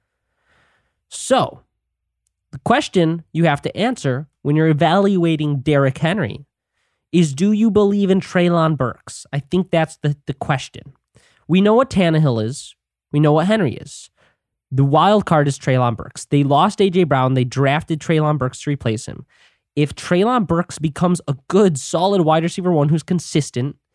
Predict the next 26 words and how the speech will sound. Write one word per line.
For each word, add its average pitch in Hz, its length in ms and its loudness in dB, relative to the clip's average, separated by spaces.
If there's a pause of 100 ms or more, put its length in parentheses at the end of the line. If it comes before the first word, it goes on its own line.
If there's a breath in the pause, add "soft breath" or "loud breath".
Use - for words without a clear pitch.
(640)
then 175 120 2
this 220 200 2
makes 254 220 -2
the 226 100 0
offense 202 500 0
no 135 180 -2
longer 165 520 2
one-dimensional. 127 920 0 (140)
They 131 100 -4
can 135 180 -6
run 139 180 -2
that 147 240 -2
play-action 143 600 -2
offense 135 360 -2
that 135 100 -6
they 143 100 -2
like 127 260 -4
doing. 117 360 -2 (320 soft breath)
Tannehill 139 420 2
can 143 140 -2
sustain 139 420 0
drives. 113 580 -2 (560)
That 147 220 2
is 175 280 2
if 147 420 0
Henry, 127 500 -2